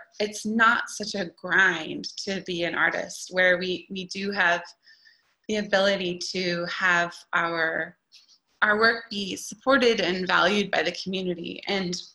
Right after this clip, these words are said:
it's like that in, in every aspect. Like, I want there to be a society where healthcare is a priority for everyone. It's scary to live in a society that feels like it doesn't actually have your back.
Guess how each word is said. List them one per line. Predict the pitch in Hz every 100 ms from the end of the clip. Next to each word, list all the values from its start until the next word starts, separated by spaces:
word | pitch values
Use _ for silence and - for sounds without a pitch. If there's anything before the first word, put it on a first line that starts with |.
| _ _ _ _
it's | - 262 -
like | 269 311 -
that | 381 359
in, | 302
in | 254 208 214 220
every | 220 214 208
aspect. | - 247 - - - -
Like, | 185 - - _ _ _ -
I | 233
want | 254 254
there | 247 240
to | 247 240
be | 240 240 - -
a | 202 196 190 190
society | - 208 202 202 220 226
where | 220 226
healthcare | 226 233 - 262 226
is | 208
a | 196
priority | - 156 160 160 165 185
for | - - -
everyone. | 226 226 208 175 160 151 -
It's | 302 262 -
scary | - - - 294 330 320 285
to | - 240 226 214 196
live | 208 214
in | 240
a |
society | 233 214 - 175 180 185
that | 180
feels | - 190 185
like | 185 175 -
it | 185 -
doesn't | 190 185 185
actually | 170 160 - - 175 165 156 151 156 _ _
have | - 170 175
your | 165
back. | 160 143 214 -